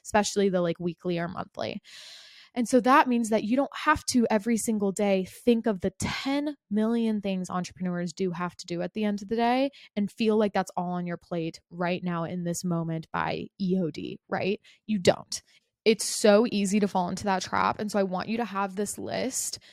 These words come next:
so that you know every day, like, "I have done the things that need to be done today." Um, keep, you know, you're gonna infuse this list with your actual client contracts and deadlines, but then you're gonna know exactly what needs to be done in your business and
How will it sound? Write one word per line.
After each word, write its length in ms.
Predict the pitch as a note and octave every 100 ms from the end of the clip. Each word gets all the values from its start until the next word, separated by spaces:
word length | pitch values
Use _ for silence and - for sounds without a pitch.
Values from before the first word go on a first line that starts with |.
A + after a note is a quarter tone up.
| _
so 200 | - A3+
that 140 | G#3
you 180 | G3 G#3
know 540 | G3+ G3+ G3 F#3 G#3 B3
every 320 | G3 F#3+ G#3+
day, 340 | F#3+ E3+ F3+ B3
like, 240 | G#3 F#3 -
"I 100 | G3
have 320 | F#3+ A3+ F3+
done 240 | G3 G3+
the 80 | A#3
things 300 | A#3 A3+ A3
that 120 | G#3
need 220 | G#3 F#3 F3+
to 100 | -
be 120 | F#3+
done 240 | F3 F3
today." 580 | - F3 E3 E3 F#3 D4 - - -
Um, 260 | G#3 G3 F3+
keep, 360 | - - G#3+ -
you 160 | G#3 G3+
know, 80 | F#3+
you're 180 | F3 F#3
gonna 360 | F#3+ F3 D#3 -
infuse 840 | G3 G3+ G3 - G3 G#3 G#3+ G#3+ F#3
this 240 | G3 G3+
list 400 | G3 F3 F#3+ -
with 120 | F#3
your 120 | F#3 -
actual 360 | F3 - F3+
client 440 | F3 - F3+ F3+ -
contracts 640 | - - - F#3 F#3 -
and 120 | F3+
deadlines, 600 | D#3+ - F3+ F#3+ A3+ A#3
but 200 | G#3 F#3+
then 180 | G3+ G3
you're 100 | A#3
gonna 240 | G#3+ G3+ F#3+
know 240 | F#3 F3
exactly 560 | F3+ F3 E3+ F3 F#3+ F3+
what 160 | E3+
needs 240 | F3 E3+ -
to 40 |
be 80 | F#3
done 160 | E3+ D#3+
in 100 | E3
your 120 | E3+
business 400 | - - E3+ -
and 220 | F3+ F#3